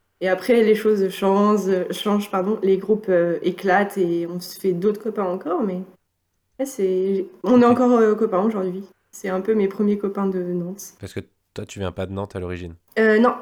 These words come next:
Speaker 1: j'ai grandi dans le nord de la France, à Valenciennes. <laughs>
Speaker 2: Ok. Tu dis ça comme si tu t'excusais.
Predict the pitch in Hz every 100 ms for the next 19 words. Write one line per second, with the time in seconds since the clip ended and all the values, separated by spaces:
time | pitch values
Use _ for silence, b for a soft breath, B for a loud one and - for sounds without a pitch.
0 | - 214 202 214 202 214 214 214 202 190
1 | 190 185 202 226 208 185 185 - 196 -
2 | - - _ 190 202 220 208 - 196 190
3 | - - 240 247 302 - - - - -
4 | - b b b b b b _ - 98
5 | - 123 120 101 - 95 92 - 87 90